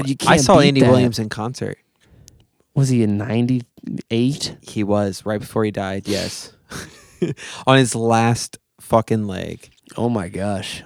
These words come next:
Speaker 1: Was it a
Speaker 2: Uh,
Speaker 1: Christmas show?
Speaker 2: It was, yeah.
Speaker 1: Oh my gosh.
Speaker 2: Um,
Speaker 1: What did
Speaker 2: it
Speaker 1: he, what does he sing?
Speaker 2: My brother was
Speaker 1: Everything,
Speaker 2: twelve,
Speaker 1: right?
Speaker 2: so I must have been nine or ten.
Speaker 1: Did he come to Evansville?
Speaker 2: No, no, we went, uh,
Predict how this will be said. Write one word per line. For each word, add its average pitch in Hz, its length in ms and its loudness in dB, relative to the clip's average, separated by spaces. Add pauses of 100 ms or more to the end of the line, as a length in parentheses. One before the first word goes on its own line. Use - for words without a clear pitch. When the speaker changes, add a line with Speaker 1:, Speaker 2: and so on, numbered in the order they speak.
Speaker 1:
Was 113 160 2
it 104 60 2
a 101 60 -2
Speaker 2:
Uh, 92 60 -4
Speaker 1:
Christmas 120 360 -2
show? 151 440 0
Speaker 2:
It 107 100 -6
was, 107 480 -2
yeah. 110 220 0
Speaker 1:
Oh 113 60 0
my 95 220 -4
gosh. 95 560 -6 (240)
Speaker 2:
Um, 101 420 -6
Speaker 1:
What 156 120 4
did 170 100 4
Speaker 2:
it - 20 4
Speaker 1:
he, 160 160 2
what 190 180 2
does 185 240 -2
he 139 160 0
sing? - 260 -2
Speaker 2:
My 143 120 6
brother 143 360 8
was 139 220 6
Speaker 1:
Everything, - 180 -2
Speaker 2:
twelve, 123 480 4
Speaker 1:
right? 190 180 -8
Speaker 2:
so - 280 -2
I 113 160 -2
must 120 320 -2
have 101 100 -8
been 98 760 -6 (200)
nine 104 320 -6
or 92 120 -8
ten. - 420 -14 (140)
Speaker 1:
Did 117 140 -2
he 131 60 -2
come 151 200 -2
to 135 80 -2
Evansville? 175 640 -6 (340)
Speaker 2:
No, 135 140 6
no, 123 100 8
we 120 160 6
went, 151 320 2
uh, 107 400 2